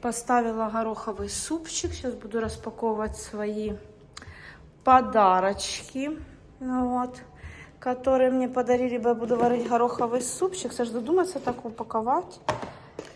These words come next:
Сум. Чи це в Сумі вона купила, я не знаю.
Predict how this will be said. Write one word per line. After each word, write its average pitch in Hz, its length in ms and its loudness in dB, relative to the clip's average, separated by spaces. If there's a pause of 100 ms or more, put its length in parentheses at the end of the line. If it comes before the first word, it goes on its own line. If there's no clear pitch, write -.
(180)
Сум. 294 600 0 (1700)
Чи 262 60 -2
це 339 160 4
в 359 40 4
Сумі 277 440 -2
вона 226 240 0
купила, 220 400 0
я 254 140 0
не 294 160 -4 (100)
знаю. 214 260 -2